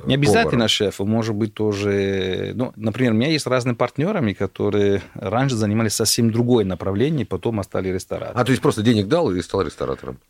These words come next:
Speaker 1: Нет. Изначально вообще начали как спонсор, дали деньги, потом наблюдали, изучали, смотрели. Вот. И после несколько лет они сами тоже потом начали как
Speaker 2: Заниматься.
Speaker 1: полноценная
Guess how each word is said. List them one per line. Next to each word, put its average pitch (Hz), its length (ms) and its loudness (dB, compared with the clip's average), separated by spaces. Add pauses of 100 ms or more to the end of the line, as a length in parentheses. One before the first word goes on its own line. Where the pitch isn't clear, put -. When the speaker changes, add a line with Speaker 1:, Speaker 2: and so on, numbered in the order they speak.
(180)
Speaker 1:
Нет. 101 320 -4
Изначально 113 640 0
вообще 113 500 0 (140)
начали 107 420 -2
как - 320 -4
спонсор, 165 580 -2
дали 87 1120 -4
деньги, 156 560 0 (320)
потом 87 380 -8
наблюдали, 131 800 -2
изучали, 135 840 -2 (140)
смотрели. 127 840 0 (280)
Вот. 85 280 -10
И - 20 -20
после 95 260 -10
несколько 92 320 -8
лет 123 240 -4
они 90 120 -6
сами 113 300 -4
тоже 107 300 -8
потом 92 340 -8
начали 90 500 -8
как 107 140 -2
Speaker 2:
Заниматься. 90 60 0 (400)
Speaker 1:
полноценная 127 400 0